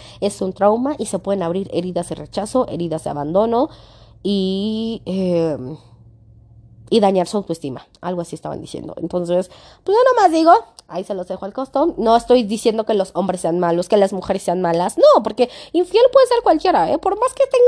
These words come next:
un chingo de trabajo, puede ser infiel. Por más que no tenga trabajo, puede ser infiel. Por más que viaje por todo el mundo, por más que, em, no sé, tenga puras compañeras mujeres o puros compañeros hombres, o, mira,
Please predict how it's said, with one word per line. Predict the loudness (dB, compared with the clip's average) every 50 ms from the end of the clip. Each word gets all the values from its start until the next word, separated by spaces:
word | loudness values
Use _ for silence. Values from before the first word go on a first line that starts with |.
| 6 4
un | 2
chingo | 0 0 2 2 2 2 0
de | 0
trabajo, | 2 2 4 4 4 4 2 2 4 2 2 2 0 _
puede | -2 0 0 0 0
ser | -2 -2
infiel. | -2 -2 -2 -4 -4 -2
Por | -2 -2
más | -2 -2 0
que | 0 0
no | 0 0
tenga | 0 -2 -2 -2 0
trabajo, | 0 2 2 2 0 0 0
puede | 0 0 2
ser | 2 0 0
infiel. | 0 0 0 -2 0
Por | 2 2 2
más | 2 0 0
que | 0 0 2
viaje | 2 2 0 -2 -2
por | 0 0 0 2
todo | 2 2
el | 2 2
mundo, | 2 2 2 4 4 4 4 2 -4 -20 -20 -20 -12 -4
por | -2 -2 0
más | 0 -2 0
que, | 0 0 -2 -2 -2 -8 -20 -14 -6
em, | -2 0 2 4 4 2 2 0 0 0 0 0 -2 -4 -6 -12 -20 -20 -16
no | -10 -8 -8 -6 -4 0 4 4 4 4
sé, | 4 4 2 2
tenga | 4 2 0 0 0 2
puras | 2 2 2 2
compañeras | 0 -2 -2 -2 -4 -2 -2 -4 -4
mujeres | -4 -4 -2 -2 -2 -2 -2 -4
o | -4 -4
puros | 0 2 0 0 2
compañeros | -2 -4 -2 -4 -6 -6 -6 -6 -6 -4 -2
hombres, | -2 -2 -2 -2 -4
o, | -4 -6 -6 -10 -12 -10
mira, | -6 -2 0 0 2 0 0